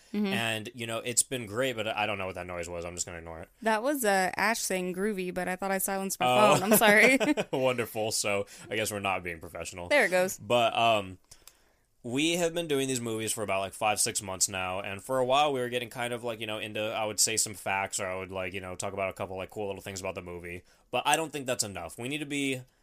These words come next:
Speaker 2: we need to talk about these movies a lot more, a little more in depth. We need to talk about the cast more, about the director, about everything that's going on with us and what's going on in this movie.
Speaker 1: Mm-hmm.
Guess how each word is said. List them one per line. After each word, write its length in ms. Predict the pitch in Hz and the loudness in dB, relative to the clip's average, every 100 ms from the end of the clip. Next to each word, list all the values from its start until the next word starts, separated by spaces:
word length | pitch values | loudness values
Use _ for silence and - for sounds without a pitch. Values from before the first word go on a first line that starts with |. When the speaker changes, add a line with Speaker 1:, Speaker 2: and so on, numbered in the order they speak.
| _ | _
Speaker 2:
we 240 | 117 135 | -6 -4
need 240 | 156 160 131 | -2 0 2
to 180 | 156 135 | 2 0
talk 320 | - 110 110 | -2 -2 -2
about 240 | 110 104 | 0 0
these 140 | 104 98 | -2 -4
movies 220 | 101 98 | -2 -2
a 40 | |
lot 240 | 95 95 98 | 0 0 -2
more, 360 | 95 98 95 98 | -4 -2 -2 -2
a 100 | 101 | -2
little 220 | 104 104 | -4 -2
more 220 | 101 101 | -2 -4
in 240 | 104 92 | -6 -12
depth. 440 | 82 92 87 - - | -8 -6 -6 -8 -10
We 160 | 98 | -8
need 180 | 101 104 | -4 -4
to 100 | 98 | -2
talk 300 | - 101 95 | -2 -2 -2
about 260 | 92 92 98 | -2 -4 -4
the 60 | - | -10
cast 500 | - 98 90 - 98 | -6 -2 0 -2 -4
more, 380 | 87 87 87 | -8 -6 -4
about 380 | 85 90 87 90 | -4 -4 -4 -6
the 120 | - | -10
director, 640 | 92 104 95 101 - 104 87 | -8 -6 -4 -4 -4 -8 -6
about 280 | 85 90 104 | -6 -6 -4
everything 360 | 107 107 107 | -4 -4 -6
that's 140 | 104 95 | -8 -6
going 320 | 101 92 90 | -6 -6 -8
on 200 | 87 85 | -10 -10
with 140 | 85 | -10
us 300 | 101 87 - | -8 0 0
and 220 | 101 85 85 | 0 -4 -14
what's 200 | 92 - | -14 -10
going 240 | 98 92 | -10 -8
on 160 | 90 87 | -10 -10
in 80 | 87 | -12
this 100 | 85 | -12
movie. 360 | 87 85 80 202 | -12 -12 -10 -6
Speaker 1:
Mm-hmm. 300 | 208 185 | -6 -6